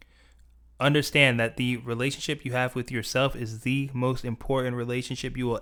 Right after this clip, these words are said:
ever have in your life. And also understand that the voice that you hear in your head and the ways that you talk to yourself in your head are not always facts.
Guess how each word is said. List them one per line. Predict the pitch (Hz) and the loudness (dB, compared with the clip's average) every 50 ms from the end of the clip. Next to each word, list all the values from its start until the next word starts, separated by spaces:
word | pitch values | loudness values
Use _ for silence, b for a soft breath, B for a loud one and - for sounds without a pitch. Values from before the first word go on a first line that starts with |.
| - | -4
ever | - 123 123 131 123 117 | -4 -2 -2 0 -2 -2
have | - 127 120 113 107 - - - - | -2 -2 -2 -4 -6 -8 -12 -12 -6
in | 123 120 113 | -4 -2 -2
your | 113 110 113 104 | 0 -2 -2 0
life. | 104 117 123 - - - - - - - - - _ b b b b b b b b b b b b b b b b b b - | 0 0 0 -2 -4 -8 -10 -10 -12 -14 -20 -20 _ b b b b b b b b b b b b b b b b b b -6
And | - 113 | -2 2
also | 110 127 147 143 - 131 120 | 2 2 2 4 4 4 4
understand | 117 117 113 104 - - 127 113 107 104 110 | 4 4 4 2 2 2 2 2 2 2 2
that | 110 110 - - | 0 0 0 0
the | 131 117 117 117 120 - b b b b b b - | 2 2 2 2 -2 -4 b b b b b b -6
voice | 113 107 123 120 139 151 151 | -2 2 4 6 6 4 4
that | - 151 143 - - | 4 0 0 0 0
you | 139 | -2
hear | - - 143 139 139 | 0 0 2 2 2
in | 139 135 | 2 2
your | 135 127 | 0 0
head | 117 - 127 127 160 175 - - | 0 0 2 2 2 0 -2 -4
and | - 113 113 | -2 0 2
the | 120 120 | 2 2
ways | 113 120 127 139 139 - | 4 4 2 2 2 0
that | 135 - - | -2 -2 -2
you | 139 | -2
talk | - - 127 135 131 - | -2 0 0 0 0 0
to | 143 | -2
yourself | 139 127 - 143 139 139 - | -4 0 2 0 0 0 -2
in | 127 127 | -2 -2
your | 127 131 123 | 0 0 0
head | - 127 131 139 165 175 - b b b b b b b b b | 0 0 0 0 0 -2 -6 b b b b b b b b b
are | - 127 127 120 | 2 4 4 4
not | 117 127 131 147 170 - - - - | 4 2 2 2 0 -2 -6 -8 0
always | - 135 135 131 147 151 147 - | 4 4 6 6 6 4 2 0
facts. | - - 123 165 202 - - - - - - | 2 2 2 2 2 -2 -6 -10 -12 -12 -12